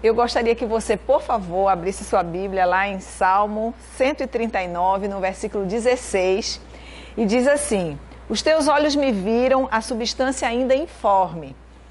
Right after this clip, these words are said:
e no teu livro foram escritos todos os meus dias, cada um deles escrito e determinado, quando nenhum deles havia." Deus projetou toda a nossa vida quando nós ainda estávamos no ventre da nossa mãe,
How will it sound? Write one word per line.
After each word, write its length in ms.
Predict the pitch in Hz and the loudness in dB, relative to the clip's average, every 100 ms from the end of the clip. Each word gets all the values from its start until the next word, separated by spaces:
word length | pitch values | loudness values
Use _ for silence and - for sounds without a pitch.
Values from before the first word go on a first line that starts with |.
| - - | -20 -12
e 120 | 254 | -2
no 120 | 247 277 | 2 2
teu 240 | 294 339 | 2 2
livro 360 | 277 262 262 262 | 2 -2 -4 -2
foram 280 | 262 254 | -2 0
escritos 680 | 247 - - 214 233 233 220 | -2 -4 -6 -6 -6 -8 -10
todos 480 | - 247 285 277 262 | 0 4 4 2 -2
os 120 | 262 | -6
meus 280 | 247 233 220 | 0 0 0
dias, 600 | 165 175 175 135 - - - - - - | -6 -8 -6 -6 -8 -14 -16 -20 -18 -2
cada 440 | 269 294 302 294 | 0 2 2 0
um 140 | 277 | 0
deles 540 | 220 185 220 226 233 214 | 0 2 4 4 2 -2
escrito 600 | 208 - - 233 302 302 | -4 -4 -8 -4 -4 -4
e 40 | |
determinado, 1000 | 254 262 269 285 254 208 170 170 165 180 - - - - - | -4 -4 -4 -2 -4 -2 -2 -2 -4 -10 -12 -20 -20 -20 -2
quando 400 | 240 254 254 254 | 2 4 4 2
nenhum 640 | 240 277 330 330 294 330 | 2 2 2 0 0 0
deles 480 | 196 214 226 240 233 | 2 4 4 2 -6
havia." 560 | 254 220 151 156 143 127 - - - - - | -6 -8 -10 -10 -10 -14 -18 -20 -20 -20 -6
Deus 240 | 190 226 - | 0 0 0
projetou 640 | 247 285 277 254 247 247 | 0 0 2 0 0 -2
toda 380 | - 269 311 320 | -2 0 0 0
a 20 | |
nossa 320 | 285 277 240 | -4 -6 -6
vida 400 | 180 190 226 220 | -6 -6 -4 -4
quando 280 | 226 226 226 | -6 -6 -4
nós 220 | 214 220 | -4 -4
ainda 220 | 226 220 | -4 -6
estávamos 520 | 220 - 220 226 220 | -6 -6 -4 -4 -4
no 140 | 214 233 | -2 -2
ventre 540 | 185 160 220 277 311 | -2 -4 0 0 0
da 80 | 226 | -4
nossa 340 | 214 220 - 202 | -2 -4 -6 -8
mãe, 460 | 175 165 180 202 | -6 -6 -6 -8